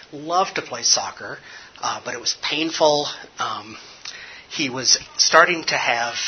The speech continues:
uh, menstrual cycles, and, um, his genitalia was such that he had a, a very small penis, and then the scrotum was divided into the labia with a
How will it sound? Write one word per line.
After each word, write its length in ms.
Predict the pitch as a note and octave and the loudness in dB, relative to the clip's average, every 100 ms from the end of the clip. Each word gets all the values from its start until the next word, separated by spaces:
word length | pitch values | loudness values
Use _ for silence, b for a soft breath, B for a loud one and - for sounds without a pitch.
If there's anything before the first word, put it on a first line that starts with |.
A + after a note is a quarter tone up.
| - - | -6 -4
uh, 380 | A#2+ A2 - - B B B | -4 -2 -6 -8 B B B
menstrual 360 | C#3+ F3+ - B2+ | -2 0 0 0
cycles, 680 | - F#2 - A2 C3 - - - | -2 -6 -10 -4 2 2 0 -6
and, 360 | B2 B2 B2 - B B G#2 | -8 -8 -10 -14 B B -8
um, 380 | A2+ G#2 - - - - - - - | -6 -6 -12 -20 -18 -20 -16 -16 -12
his 480 | - C#3+ D3 - - - | -6 -2 4 6 6 2
genitalia 420 | E3 C#3 D#3 C3+ | 0 0 -2 -2
was 100 | - | -2
such 160 | C#3 | -2
that 80 | B2+ | -4
he 160 | B2 B2 | -6 -2
had 120 | C3+ | -2
a, 80 | A2+ A#2 | -2 -4
a 180 | B2 A2+ - - | -8 -10 -14 -4
very 200 | C#3 D3+ | 0 2
small 420 | - C3+ C3 A#2+ B B B - | 2 0 -6 -6 B B B -16
penis, 480 | - D3+ B2 A2+ - - | -6 -4 0 2 0 -2
and 160 | A#2+ | -8
then 380 | A#2+ A#2+ A2+ A#2 - - _ - | -8 -8 -8 -12 -14 -20 _ -12
the 240 | B2 A2 A2 | -8 -4 2
scrotum 720 | - - - F3 F3 A#2+ A#2+ | 4 2 2 0 0 -4 -8
was 180 | A#2+ - | -6 -6
divided 400 | B2 B2 B2 A#2+ | -4 -6 -6 -10
into 220 | A#2 - | -12 -10
the 100 | A2+ | -10
labia 540 | A2 C3 B2+ A2 A2 - B B | -8 -8 -8 -6 -8 -8 B B
with 160 | C3+ B2 | -6 -6
a 120 | A2 | -8